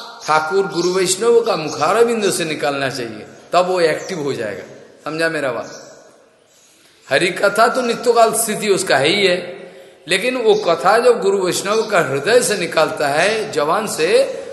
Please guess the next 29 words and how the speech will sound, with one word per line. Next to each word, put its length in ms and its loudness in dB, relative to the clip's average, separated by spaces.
वो 300 -2
औषधि 300 -2
बन 200 0
जाता 300 -2
है। 140 -14
ऐसे 260 -4
तो 160 4
हरि 100 6
कथा 240 4
औषधि 460 0
है 100 0
ही 160 2
है, 120 0
लेकिन 160 -4
वो 260 2
more 300 6
active, 380 -4
उसका 280 0
जो 300 0
जैसे 380 4
एक 80 0
मेडिसिन, 720 -2
आयुर्वेद 400 4
शास्त्रों 360 0
में 120 -2
बोला, 280 4
ये 280 4
मेडिसिन 520 -2
को 280 4